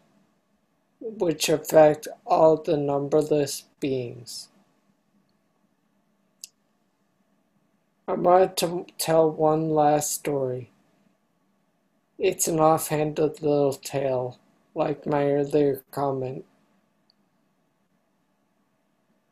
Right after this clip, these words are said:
And I feel it emphasizes em-, ineffab-,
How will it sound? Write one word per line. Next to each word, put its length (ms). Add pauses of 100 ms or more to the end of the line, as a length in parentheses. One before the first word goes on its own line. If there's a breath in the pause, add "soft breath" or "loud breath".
(1040)
And 160
I 140
feel 380
it 120
emphasizes 1080 (800)
em-, 200 (280)
ineffab-, 720